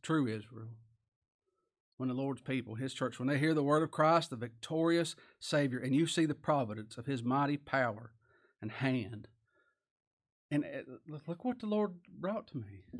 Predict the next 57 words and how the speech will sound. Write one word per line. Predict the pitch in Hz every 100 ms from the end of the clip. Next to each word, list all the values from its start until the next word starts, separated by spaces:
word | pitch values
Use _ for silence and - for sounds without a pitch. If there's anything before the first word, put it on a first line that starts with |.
| -
I | 151
was | 151
l-, | 135 160 -
listening | 151 156 151
to | 151
a |
message | 156 139
of | 127
Brother | 139 151
Don, | 127 147 151 123 110 113
and | 127 117 117
Bruce | 135 131 180 165
had | 131
asked | 127 131 -
him | 135 120
to, | 107 - _ _
to | 113
preach, | 107 156 151 143 - - _
uh, | 113 113 113
his | 127 143
life | 123 135 123
story. | - 131 107 101
I |
went | 110 110
over, | 104 95
I'm | 98
sorry. | 104 107 110 _ _ _ _ _ _ _
Preach | 165 165
his | 147
life | 143 151 151
story. | - 139 98 - - _
He | 127
said, | -
"Tell | 160 214
us | 254
what | 240 226
the |
Lord's | 240 233
did | 240 226
for | 240
you." | 233 -
And | 127
he | 190
started | 254 208 180
at | 117
seven | - 190 208 214
years | 208 220
old | 208 196 104 - - _ _ _ _ _ _ _ _ _ _ _ _ _
and | 143 156
went | 165 165
all | 185
the | 190
way | 202
to | 165
that | 175 - 139
day. | 143 175 110
<laughs> | -